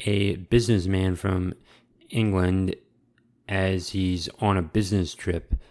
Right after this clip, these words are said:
and they talk about the toy industry and how there's no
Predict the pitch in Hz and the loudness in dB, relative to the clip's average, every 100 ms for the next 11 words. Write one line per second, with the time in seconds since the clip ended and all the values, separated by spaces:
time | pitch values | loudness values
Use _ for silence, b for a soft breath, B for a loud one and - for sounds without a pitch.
0 | b b b _ _ - 107 101 101 101 | b b b _ _ -4 0 2 2 2
1 | 101 90 - _ _ _ _ _ _ - | 0 -4 -10 _ _ _ _ _ _ -4
2 | 117 127 123 120 - - 170 170 147 127 | 2 6 6 6 4 2 4 4 4 2
3 | 110 - - 123 117 110 - 101 90 95 | 2 0 4 6 6 4 0 -2 -2 -4
4 | - - - - 101 95 95 98 - 101 | -6 -8 -14 -6 0 0 2 0 0 0
5 | 95 95 95 - 110 107 104 101 101 90 | 2 0 0 0 4 6 6 6 4 4
6 | 98 95 92 92 92 | 2 2 2 0 -2